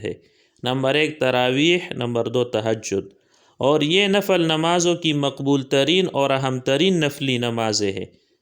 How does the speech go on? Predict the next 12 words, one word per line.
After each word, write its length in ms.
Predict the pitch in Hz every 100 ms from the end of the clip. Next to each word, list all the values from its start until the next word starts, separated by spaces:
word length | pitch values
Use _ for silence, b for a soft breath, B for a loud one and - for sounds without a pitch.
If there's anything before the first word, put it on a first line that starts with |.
| b
اور 180 | 120 135
رسول 320 | 139 - 135
اللہ 200 | 131 143
صلی 160 | 139 117
اللہ 200 | - 127
علیہ 0 |
وسلم 100 | 131
سے 160 | 117
ثابت 560 | 104 - 139 151 127 107
ہے۔ 140 | 104 - _ -
تراویح، 580 | 147 156 165 180 220 220 - - _ _ _ _ -
عشاء 400 | 180 - 202